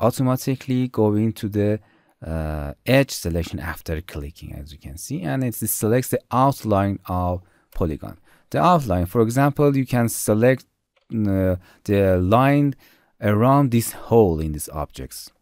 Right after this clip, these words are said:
So another useful of this outline is here. You can simply select this outline. So you can select with the outline. Another benefit usage of the outline is, uh, in combined with, uh, for example, a loop selection.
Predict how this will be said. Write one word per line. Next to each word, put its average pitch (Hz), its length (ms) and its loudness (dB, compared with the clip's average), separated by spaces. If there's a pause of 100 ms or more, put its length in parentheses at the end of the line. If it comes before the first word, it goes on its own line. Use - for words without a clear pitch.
So 104 380 -2
another 92 440 0 (300)
useful 120 420 0
of 123 160 4
this 120 160 -4
outline 120 440 -2
is 107 100 -8
here. 65 180 -10
You 71 100 -8
can 76 200 -8
simply - 460 -6
select 73 420 -8
this 85 200 -6 (400)
outline. - 600 0 (400)
So 151 320 2 (240)
you 95 80 -6
can 92 160 -4
select 90 360 -4
with - 100 -12
the - 160 -12
outline. - 380 -14 (360)
Another 190 560 4
benefit 160 400 0
usage 131 480 2
of 104 220 4
the 80 360 0
outline 151 480 0
is, 139 480 -2
uh, - 60 -4
in 82 380 -2
combined 113 800 0
with, 110 240 -4
uh, 107 40 0
for 85 180 -6
example, 87 440 -4
a 87 60 -2
loop 165 260 0
selection. - 480 -16